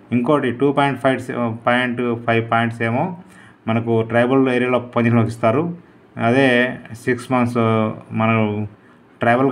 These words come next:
కాకుండా వేరే ప్లేస్ టూ పాయింట్స్ ఇస్తారండి. ఓకేనా? ఇక దీనికి సంబంధించి మీరు apply చేసి ఖచ్చితంగా ఆధార్ కార్డు, టెన్త్, ఇంటరు, జేఎన్ఎం, బీఎస్సీ నర్సింగ్, తర్వాత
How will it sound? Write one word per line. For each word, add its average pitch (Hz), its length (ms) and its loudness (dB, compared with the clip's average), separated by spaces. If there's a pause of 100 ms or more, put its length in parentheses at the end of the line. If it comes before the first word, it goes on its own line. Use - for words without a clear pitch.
కాకుండా 131 380 2
వేరే 120 160 2
ప్లేస్ 127 280 -2
టూ 123 120 0
పాయింట్స్ 120 300 0
ఇస్తారండి. 101 460 -4 (440)
ఓకేనా? 113 300 2 (1300)
ఇక 135 160 2
దీనికి 143 280 4
సంబంధించి 135 440 0
మీరు 135 140 0
apply 127 200 0
చేసి 127 140 -6
ఖచ్చితంగా 123 440 0 (120)
ఆధార్ 117 320 0
కార్డు, 117 240 0 (1080)
టెన్త్, 117 360 2 (640)
ఇంటరు, 117 320 0 (180)
జేఎన్ఎం, 120 460 2
బీఎస్సీ 113 360 -2
నర్సింగ్, 107 420 -2 (640)
తర్వాత 117 220 -2